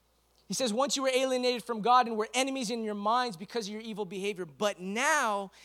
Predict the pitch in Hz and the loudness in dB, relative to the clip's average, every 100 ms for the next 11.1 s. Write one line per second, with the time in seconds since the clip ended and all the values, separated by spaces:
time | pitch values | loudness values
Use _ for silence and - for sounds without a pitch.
0 | - - - 285 277 214 - 233 220 208 | -20 -12 -6 -4 -4 -4 -6 -4 -4 -6
1 | 180 190 170 170 208 254 254 269 - 262 | -6 -8 -8 -6 0 0 0 -6 -4 0
2 | 247 254 190 233 226 202 190 - 220 214 | 0 0 -2 -6 -4 -4 -4 -4 -4 -4
3 | - - 208 202 240 190 180 170 180 - | -8 -8 -8 -6 -6 0 0 0 -6 -16
4 | - - _ 170 170 135 170 190 220 - | -20 -20 _ -8 -8 -6 -4 -2 -4 -10
5 | _ _ - 165 - 147 147 160 135 - | _ _ -14 -12 -10 -8 -6 -6 -10 -10
6 | 165 175 175 170 151 - - 113 104 _ | -8 -6 -6 -10 -10 -10 -10 -10 -14 _
7 | - - - 190 175 156 151 175 240 277 | -20 -6 -2 4 4 4 2 0 0 0
8 | 294 - - - - 185 - - 240 233 | -6 -8 -10 -10 -6 -6 -8 -8 -6 -6
9 | 226 214 202 185 185 170 151 - 127 139 | -6 -4 -2 -4 -6 -8 -6 -8 -10 -12
10 | 151 147 185 208 196 190 175 165 156 127 | -12 -2 2 2 0 -6 -8 -6 -6 -6
11 | 107 | -6